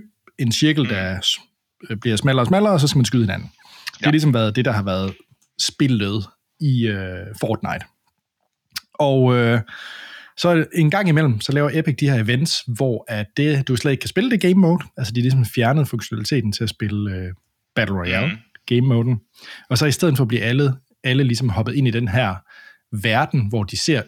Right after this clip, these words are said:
Speaker 1: øen, de spiller med sin karakter, og så bliver det en spiller ligesom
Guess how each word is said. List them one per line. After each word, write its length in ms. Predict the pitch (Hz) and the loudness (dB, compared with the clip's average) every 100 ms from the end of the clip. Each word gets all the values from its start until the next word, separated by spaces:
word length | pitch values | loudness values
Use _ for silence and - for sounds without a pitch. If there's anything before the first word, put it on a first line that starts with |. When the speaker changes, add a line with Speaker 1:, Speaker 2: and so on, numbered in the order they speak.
| - | 0
Speaker 1:
øen, 280 | 220 156 98 | 2 2 0
de 80 | 104 | -6
spiller 280 | - 170 | -2 2
med 120 | 220 170 | 2 2
sin 140 | 131 | 0
karakter, 480 | 117 117 - 190 120 - _ _ _ - | -2 -4 -2 0 -2 -6 _ _ _ -6
og 140 | 120 | -2
så 260 | - 160 151 _ - - _ _ _ _ _ _ _ - | 0 0 -2 _ -20 -20 _ _ _ _ _ _ _ -2
bliver 180 | 135 | 0
det 120 | 135 160 | 4 4
en 140 | 117 | 2
spiller 400 | - - 131 147 | 0 0 0 2
ligesom 300 | 127 - 110 | 2 0 -2